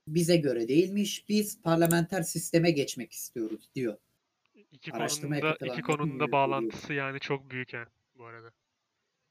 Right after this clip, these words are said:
Speaker 2: Yani basının özgür olup olmamasından yola çıkıp Sözcü'nün eski yirmi sayfalık boş gazetesi basın özgürlüğüyle ilgili ve şimdi de ba-, başkanlıkla ilgili. Çünkü
Speaker 1: Evet.
Speaker 2: başkanlıkla biraz, biraz değil, tamamen bağlantılı aslında bu tarz şeyler.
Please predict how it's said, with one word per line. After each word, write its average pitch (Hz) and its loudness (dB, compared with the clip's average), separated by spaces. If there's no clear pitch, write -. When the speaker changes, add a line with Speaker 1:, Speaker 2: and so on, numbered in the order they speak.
Speaker 2:
Yani 123 -18
basının 139 -14
özgür 135 -12
olup 139 -8
olmamasından 139 -12
yola 135 -18
çıkıp - -20
Sözcü'nün 139 -20
eski 139 -20
yirmi 143 -20
sayfalık 139 -18
boş 135 -18
gazetesi 131 -20
basın 131 -20
özgürlüğüyle 135 -20
ilgili 160 -20
ve 165 -20
şimdi 156 -20
de 185 -18
ba-, 147 -10
başkanlıkla 147 -6
ilgili. 123 -12
Çünkü 202 -20
Speaker 1:
Evet. 180 -20
Speaker 2:
başkanlıkla 214 -6
biraz, 190 -8
biraz 156 -14
değil, 214 -16
tamamen 175 -12
bağlantılı 156 -10
aslında 139 -18
bu 135 -20
tarz 127 -20
şeyler. 120 -20